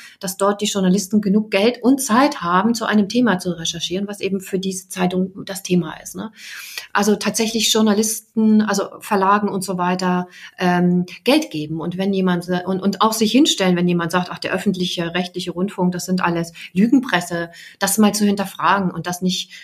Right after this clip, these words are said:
so, so einfach für bare Münze zu nehmen. Im öffentlich-rechtlichen Rundfunk geht auch vieles schief.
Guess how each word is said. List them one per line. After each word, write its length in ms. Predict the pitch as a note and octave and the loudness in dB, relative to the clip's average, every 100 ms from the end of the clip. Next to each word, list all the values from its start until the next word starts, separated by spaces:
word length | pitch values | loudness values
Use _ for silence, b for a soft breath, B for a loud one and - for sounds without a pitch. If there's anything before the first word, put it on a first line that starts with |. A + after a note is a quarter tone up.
| B | B
so, 480 | F3+ F#3 F3+ F3+ - - | -2 2 4 2 -2 -12
so 380 | - F#3 F#3 E3 | -10 -2 0 0
einfach 320 | F#3 F#3 F#3 | -2 -2 -4
für 200 | - F#3 | -4 -4
bare 240 | F#3 F#3 E3+ | -2 0 0
Münze 260 | F#3+ G#3+ | 0 -2
zu 160 | G#3+ E3+ | -10 -10
nehmen. 220 | D#3 D#3 | -6 -4
Im 140 | G3+ | -4
öffentlich-rechtlichen 640 | C4 D#4 D4+ - C4 C#4+ B3 | 0 2 2 2 0 0 2
Rundfunk 320 | A#3+ C4+ C#4 | 0 2 2
geht 160 | A#3+ - | 2 2
auch 100 | A#3+ | 2
vieles 380 | - B3+ G#3+ - | 2 2 2 0
schief. 300 | E3 D#3 | -2 -2